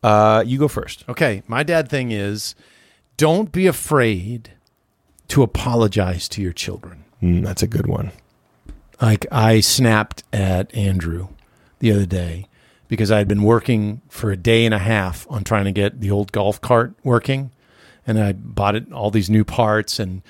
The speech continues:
Speaker 2: the wiring diagram was like something from nasa,
Speaker 1: <laughs>
Speaker 2: and it was just absolutely insane. You know, I'm, I'm there with a big magnifying glass trying to trace wires and ohming out stuff, and just very,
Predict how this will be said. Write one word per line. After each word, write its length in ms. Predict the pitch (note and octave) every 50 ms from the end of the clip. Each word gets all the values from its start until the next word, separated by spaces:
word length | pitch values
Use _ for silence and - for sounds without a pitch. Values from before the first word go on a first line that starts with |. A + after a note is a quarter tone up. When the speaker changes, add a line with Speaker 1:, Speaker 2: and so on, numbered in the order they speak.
| - _ - _ -
Speaker 2:
the 80 | - G#2
wiring 440 | G2+ G#2+ G#2+ A#2 A#2+ A2+ A2 G#2+ G2+
diagram 760 | G#2+ F#2+ G2+ G#2 G2 F2+ G2+ G2 G2 F#2+ G2 G2 G2+ B2 B2+
was 180 | A2 G2 -
like 200 | A#2 G#2 F#2+ -
something 300 | - - A2 G#2 - G2+
from 200 | - A2+ G2+ F#2
nasa, 640 | F#2+ G2+ G#2+ G#2+ G#2 A2 A2 - - E2 D#2+ F2 F2 - - G2 - - - -
Speaker 1:
<laughs> 100 | - -
Speaker 2:
and 140 | - A#2+ G#2+
it 40 | A2+
was 160 | G2+ G#2 -
just 180 | - B2 G#2+ -
absolutely 680 | - C#3 A#2 A#2 A2+ - - B2 A2 A#2+ B2 A2+ G#2 G2+
insane. 800 | G2 G2 F#2+ - - - - C3+ A#2 A2 F#2+ F2 E2 E2 F#2+
You 80 | A2 G#2+
know, 100 | G2+ G2+
I'm, 180 | G2 G2+ A#2+ C#3
I'm 140 | A#2 G#2
there 160 | G#2+ A2+ A2+ G#2+
with 100 | G#2 G2+
a 60 | G2
big 180 | F2+ A#2+ G#2 G2
magnifying 600 | G#2 G2+ G2 A2 G#2+ G#2 G2+ - A2 G2+ G2 G2+
glass 380 | F#2+ G2 F#2+ F#2+ G2 G2 -
trying 160 | - A#2 F#2+ F#2+
to 60 | F2+
trace 420 | - - - A2 G#2+ G#2+ - -
wires 680 | A2+ G#2 G2 G2 G2 G2 G2 F#2+ F#2+ G2 G2+ F#2+ -
and 220 | - F#2+ F2 F2 - - - - - -
ohming 380 | B2 B2 A#2+ A2+ A2 A2 G#2+ G#2
out 260 | G2 F#2+ A2+ C3 -
stuff, 500 | - - - A#2+ G2+ G2 G2+ G2 - -
and 240 | F#2 F2+ F#2 - - - - - _ _ -
just 200 | - C#3+ - -
very, 340 | - C3+ B2+ B2+ B2 A#2